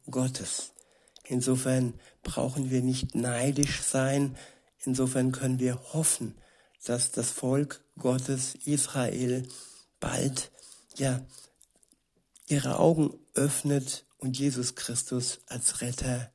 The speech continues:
erkennt. In Vers dreiundvierzig heißt es, ich wiederhole nochmal und fahre fort, ihr Völker, jubelt Israel zu. Der Herr nimmt Rache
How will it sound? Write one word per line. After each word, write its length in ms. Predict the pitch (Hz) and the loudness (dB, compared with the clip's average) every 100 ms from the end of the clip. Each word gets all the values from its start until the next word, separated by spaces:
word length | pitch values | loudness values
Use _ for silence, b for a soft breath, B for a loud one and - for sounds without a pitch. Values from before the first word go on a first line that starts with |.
| - | -12
erkennt. 680 | 120 - - 120 101 - - _ _ _ B B B B B B - | -10 -8 -6 -4 -6 -12 -20 _ _ _ B B B B B B -12
In 100 | 131 | -6
Vers 460 | 127 131 131 - - | -2 0 2 0 -2
dreiundvierzig 800 | - 147 196 190 156 143 139 - | -4 -2 0 -2 -4 -4 -4 -2
heißt 320 | 131 131 - | -2 -2 -2
es, 280 | 139 131 - _ _ | -4 -4 -14 _ _
ich 140 | - - | -14 -6
wiederhole 360 | 123 120 139 | -2 0 2
nochmal 300 | 147 139 135 | 2 0 -2
und 100 | 131 | -4
fahre 280 | 127 127 127 | -4 -4 -4
fort, 360 | 131 139 135 - B B B B B B _ | -2 -2 -4 -8 B B B B B B _
ihr 140 | 180 185 | 2 4
Völker, 640 | - 151 131 131 110 - | 6 6 6 0 -8 -8
jubelt 640 | - 135 151 160 147 - _ _ _ _ _ _ - - - | -2 2 4 4 0 -2 _ _ _ _ _ _ -10 -10 -2
Israel 600 | 131 - 120 113 123 123 | 0 0 0 -2 -2 -2
zu. 500 | - - 135 - - _ _ b b b b | 0 0 0 -2 -8 _ _ b b b b
Der 80 | 120 | -8
Herr 420 | 107 135 151 165 - | -4 -2 0 -2 -4
nimmt 440 | - 131 147 143 - | 0 2 2 0 -2
Rache 440 | 127 127 143 131 | -2 0 -2 -4